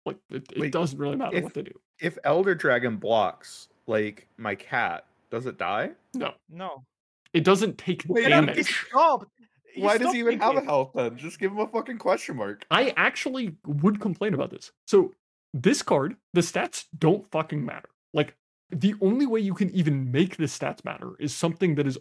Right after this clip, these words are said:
Speaker 1: over thirty power with Overwhelm, or a Gorlith with over thirty health overwriting your Nexus health. Literally put an infinity symbol in both of these spots.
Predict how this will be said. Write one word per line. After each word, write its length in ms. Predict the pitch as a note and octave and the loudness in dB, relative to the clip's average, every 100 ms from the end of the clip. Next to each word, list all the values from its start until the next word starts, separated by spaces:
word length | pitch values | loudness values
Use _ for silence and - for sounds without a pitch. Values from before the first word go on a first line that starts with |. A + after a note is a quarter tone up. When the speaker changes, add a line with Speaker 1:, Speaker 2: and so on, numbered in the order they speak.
| - | -2
Speaker 1:
over 320 | D#3 F#3 C4 | 0 2 0
thirty 400 | C4 A#3+ A#3 A3 | -4 -4 -4 -4
power 300 | G#3 E3+ F3+ | -2 0 0
with 240 | E3 D#3+ - | 0 -4 -2
Overwhelm, 680 | C#4 A3 E3 - - - - _ _ _ _ | -4 -4 -10 -10 -12 -12 -16 _ _ _ _
or 380 | A3+ B3 F3 D#3 D3+ | 0 6 6 6 0
a 100 | A#2+ - - | -4 -8 0
Gorlith 560 | E3+ A3+ G3 C#4+ - | 2 2 0 -2 0
with 160 | D#3+ E3 | 0 0
over 260 | E3+ E3 F3+ | 0 2 0
thirty 340 | F3+ F3 F3 B2+ | 2 2 2 0
health 300 | C#3+ D#3+ - - | 0 -2 -4 -4
overwriting 640 | D#3+ D#3+ E3+ D3+ D3+ D3 D3 | 0 2 2 0 -2 -2 -2
your 100 | C3+ | -6
Nexus 400 | B2+ - - - | -8 -10 -14 -14
health. 200 | - _ _ _ _ _ _ - | -20 _ _ _ _ _ _ -6
Literally 540 | D3 C#3+ A3 C#4+ C#4 A#3+ | -2 0 2 0 -2 -4
put 180 | - A#3 | -2 0
an 100 | F#3 | 2
infinity 480 | D3+ - E3+ - | 0 0 0 0
symbol 340 | - C3+ - - | -4 -8 -8 -8
in 120 | - | -4
both 240 | D3 C#3+ D3 | 2 2 2
of 60 | |
these 160 | C#3+ B2+ | -4 -4
spots. 440 | - - - - | -8 -12 -12 -20